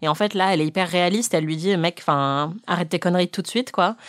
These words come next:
Donc, euh, j'avoue que moi, j'étais plutôt impressionnée par Phoebe. Je l'ai beaucoup aimée dans ces épisodes. C'est vrai qu'elle aurait peut-être pu le dire à Rachel, mais je comprends aussi que, enfin, elle a une loyauté envers ses deux amies. Moi, à sa place, je lui dirais, enfin, soit tu lui dis toi-même et t-, t'es honnête, soit, enfin, à un moment, je vais devoir lui dire parce que moi, je veux pas lui mentir. Mais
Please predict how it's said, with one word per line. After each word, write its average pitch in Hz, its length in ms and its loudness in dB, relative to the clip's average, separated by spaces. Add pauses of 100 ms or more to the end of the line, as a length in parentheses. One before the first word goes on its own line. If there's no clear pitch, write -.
(360)
Donc, 190 320 -2
euh, 185 180 4
j'avoue 196 240 2
que 262 60 0
moi, 233 100 4
j'étais 190 220 2
plutôt 226 260 0
impressionnée 208 400 0
par 180 160 -2
Phoebe. 196 320 -2
Je 185 80 -2
l'ai 156 80 2
beaucoup 160 220 -2
aimée 190 100 2
dans 175 140 2
ces 156 160 -4
épisodes. 180 420 0
C'est - 160 -2
vrai 170 200 -2
qu'elle 180 140 2
aurait 156 140 0
peut-être 180 300 -2
pu - 180 -6
le 185 140 0
dire 160 200 0
à 160 100 4
Rachel, 165 420 0
mais 170 80 2
je - 80 -4
comprends 185 320 0
aussi 190 220 -4
que, 165 160 -2
enfin, 160 200 0
elle 156 80 2
a 156 100 4
une 156 140 0
loyauté 170 480 2
envers 160 260 0
ses 170 140 -4
deux 170 240 0
amies. 196 300 0 (360)
Moi, 190 140 2
à 202 60 0
sa 180 120 2
place, 196 380 2
je 160 80 0
lui 170 80 0
dirais, 170 220 2
enfin, 185 240 2
soit 208 180 0
tu 208 140 0
lui 175 180 2
dis 180 180 0
toi-même 180 640 2
et 156 320 0
t-, 165 120 -12 (120)
t'es 170 120 0
honnête, 170 320 2
soit, - 180 2
enfin, 185 180 2
à 151 40 4
un 151 100 4
moment, 160 260 2
je 170 80 -4
vais 160 80 2
devoir 151 240 2
lui 156 140 -2
dire 190 200 0
parce 165 140 -2
que - 80 -8
moi, 165 140 0
je 165 80 -6
veux 170 80 -2
pas 160 100 0
lui 165 100 -4
mentir. 165 340 -2
Mais 175 120 4